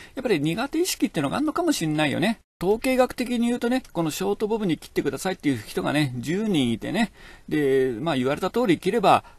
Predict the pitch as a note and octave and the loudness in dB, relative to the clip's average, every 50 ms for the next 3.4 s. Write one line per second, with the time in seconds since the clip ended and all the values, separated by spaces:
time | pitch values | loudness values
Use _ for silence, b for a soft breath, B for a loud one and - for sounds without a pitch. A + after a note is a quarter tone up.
0 | B - D3 A2+ - A#2 - - E3+ G3 A3 G3+ D#3+ C#3+ D#3+ F#3+ E3+ - - - | B -4 -2 -2 -2 -4 -6 -2 0 2 2 4 4 4 6 6 4 4 2 -6
1 | - - E3 F3+ D#3+ - - - C3+ C#3 C3 A2 - - D3+ D#3+ D#3 F3 F#3 D3+ | -6 -2 0 0 0 0 -2 0 0 0 0 0 0 2 2 2 2 2 0 0
2 | - - B2+ B2+ C3+ B2+ A#2 A#2+ C#3+ D3+ - B B B B D3 C3+ D#3 D#3 D#3 | 0 0 0 0 0 0 0 0 0 -2 -2 B B B B -4 -2 0 0 2
3 | D#3 D#3 D#3+ D#3+ D#3 D3+ D3+ B2 | 4 4 4 4 4 4 2 2